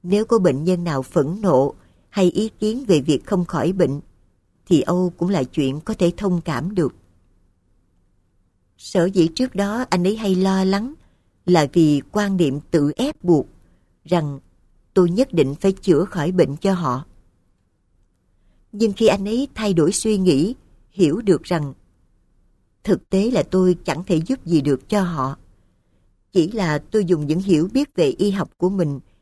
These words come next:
để giúp đỡ họ đôi chút mà thôi, thì anh ấy không còn sợ hãi khi đối mặt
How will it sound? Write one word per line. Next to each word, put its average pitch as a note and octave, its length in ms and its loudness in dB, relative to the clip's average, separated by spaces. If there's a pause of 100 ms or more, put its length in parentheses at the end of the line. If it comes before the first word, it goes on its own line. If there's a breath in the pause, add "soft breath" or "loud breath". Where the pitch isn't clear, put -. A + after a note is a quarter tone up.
(160)
để F3 120 0
giúp F#3+ 300 -4
đỡ E3 180 4
họ F3 300 -4
đôi F#3+ 280 2
chút C#4 280 -4
mà E3+ 240 -2
thôi, G3 260 0 (1040)
thì F3 120 6
anh E3+ 200 0
ấy A3 340 -2
không F#3 160 0
còn D3 240 -2
sợ C#3+ 300 2
hãi E3+ 480 -2
khi F#3+ 180 0
đối F#3 200 2
mặt G#3 200 -2